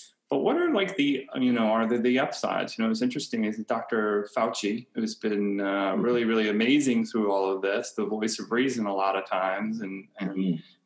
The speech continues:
Speaker 1: made us all feel really better, even will, even when the news is a little scary. But he said something a couple of days, it's kinda controversial. "We should probably never shake hands again"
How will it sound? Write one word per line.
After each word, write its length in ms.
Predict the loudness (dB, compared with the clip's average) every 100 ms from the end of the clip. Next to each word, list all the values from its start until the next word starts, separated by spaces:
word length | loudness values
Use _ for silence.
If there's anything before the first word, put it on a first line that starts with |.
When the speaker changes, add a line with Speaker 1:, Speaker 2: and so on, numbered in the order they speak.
| -2
Speaker 1:
made 220 | 2 2
us 120 | 4
all 160 | 2 2
feel 240 | 2 2 4
really 260 | 4 2
better, 380 | 2 2 4 2
even 240 | 2 2 2
will, 360 | 2 2 -2 0
even 280 | 2 4 4
when 140 | 4
the 80 | 4
news 340 | 4 4 4
is 160 | 2 0
a 40 |
little 300 | -2 0 0
scary. 500 | 0 0 2 4 4
But 180 | 2 -2 -6 _ _ _ _ _ _ _ -2
he 80 | 0
said 240 | 2 2 2
something 240 | 2 4
a 60 | 2
couple 200 | 0 0
of 80 | 2
days, 200 | 2 0
it's 200 | -2 -4
kinda 220 | -6 -6
controversial. 640 | -4 -6 -4 -2 -2 -2 -4 -10 -20 -12 -8
"We 40 |
should 120 | -2
probably 240 | 0 2 4
never 180 | 2 2
shake 280 | 2 2
hands 260 | 2 2 0
again" 400 | 0 0 0 -2